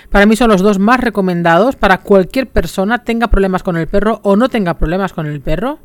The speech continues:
Creo que son fundamentales. En la academia no vas a encontrar un curso de adiestramiento canino, eh, en sí, sino que lo único que hay así de adiestramiento, entre comillas, son algunas órdenes para mí básicas, como es el suelta, como es la llamada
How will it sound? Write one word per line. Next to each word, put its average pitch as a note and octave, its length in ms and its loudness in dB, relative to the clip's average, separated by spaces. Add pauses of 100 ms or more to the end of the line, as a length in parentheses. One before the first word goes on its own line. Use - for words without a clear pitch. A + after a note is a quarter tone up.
(260)
Creo F#3+ 100 -6
que F#3+ 80 -2
son F#3+ 120 -4
fundamentales. D#3+ 720 -6 (380)
En G3+ 120 4
la G#3 60 4
academia G#3+ 320 2
no B3 100 2
vas A#3 160 0
a A3+ 40 -2
encontrar G3 380 -2
un F#3+ 100 0
curso G#3 300 0
de F3 60 2
adiestramiento F3 640 -2
canino, F3 600 -2
eh, D3+ 1000 -8 (380)
en F#3 160 0
sí, A3+ 340 -2 (140)
sino F3 400 -4
que E3 340 -2 (400)
lo G#3+ 120 4
único B3 200 6
que B3 100 0
hay A#3 60 2
así A3+ 280 0
de G#3+ 80 0
adiestramiento, G3+ 500 0
entre G3+ 160 -4
comillas, B3 500 0
son G#3 160 -4
algunas G3+ 400 -2
órdenes G3+ 360 0
para F3+ 180 -4
mí F#3 160 0
básicas, B3 540 -2
como F#3+ 240 -4
es - 80 -10
el E3+ 120 -4
suelta, A3 400 -2
como F#3 200 -4
es E3 40 -8
la F3 120 -2
llamada G#3 520 0